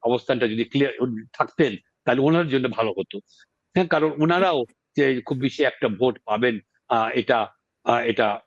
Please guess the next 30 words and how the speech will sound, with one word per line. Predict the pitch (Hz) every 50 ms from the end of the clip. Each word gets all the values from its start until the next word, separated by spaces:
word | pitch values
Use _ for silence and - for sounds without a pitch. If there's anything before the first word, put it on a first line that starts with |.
| _ _ -
এটা | 117 110 98 107
শিওর | - - - - 135 107 98
না। | 95 101 104 104 92 - - _ _ _ _ _ _ _ _ -
ওনারা | 165 147 151 160 165 165 165 160 - _ _ _
চাবেন | - 151 127 127 127 160 190 226 240 214 - _
যে, | - 117 113 131 135 135 127 127 _ _ _ _ _ _ _ -
আহ, | - 110 117 113
জামাতের | 101 120 131 147 - - 196 190
মতনই | 196 185 - 170 165 151
চাইবেন। | 123 - 113 104 92 92 90 85 - _ _ 113
জামাত | 110 123 135 156 170 165
এক | 185 - -
কারণে | - 185 190 190 196 190
চাবে, | - 190 196 196 247 240 - - - -
এনসিপি | 139 151 147 - 202 180 185
আর | 175 143 139
এক | 151 - -
কারণে | 170 143 127 117 110 95
চাইবে, | - 95 90 80 85 85 - _ _ _ _ _ _ _ _ _ - 160
আহ, | 120 117 120 120 - - - 110
যে | 120 123 113
ভোটটা | 107 120 147 139 - - 131
আরো | 120 113 117 - -
পরে | 151 147 139 131 110
হোক, | 110 104 95 - _ _ _ _
তাহলে | - 127 123 120
ওনাদের | 123 120 127 131 127 120 113
আরো | 110 113
সুবিধা | - - 151 131 127 107 95 87 -
হবে। | 80 78 82 90